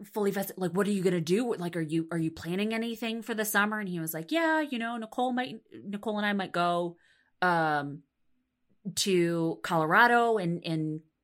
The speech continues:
hang out this summer, but, you know, we don't have anything really planned yet." And I s-, and I said, "Oh, we're gonna go to Colorado too,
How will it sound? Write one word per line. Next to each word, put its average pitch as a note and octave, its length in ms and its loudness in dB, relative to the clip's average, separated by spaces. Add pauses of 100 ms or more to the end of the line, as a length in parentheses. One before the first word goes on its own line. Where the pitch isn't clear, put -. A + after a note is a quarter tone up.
hang F#3 280 -4
out G#3+ 240 0
this E3+ 220 0
summer, G#3+ 400 2
but, D#3 280 0 (280)
you D#3 80 -4
know, D3+ 80 -2
we D#3 120 -2
don't F3 100 -2
have F3 100 -4
anything D#3+ 280 -4
really D3 200 -6
planned A3 360 -6
yet." G#3 340 -2 (1040)
And F#3+ 140 0
I F3+ 100 0
s-, F3+ 180 -4 (160)
and F3+ 140 -2
I E3+ 100 0
said, E3+ 320 0
"Oh, D#4 160 8
we're G3+ 320 2
gonna F4 200 4
go F#3+ 140 4
to E3+ 60 0
Colorado E3 520 2
too, E3+ 720 0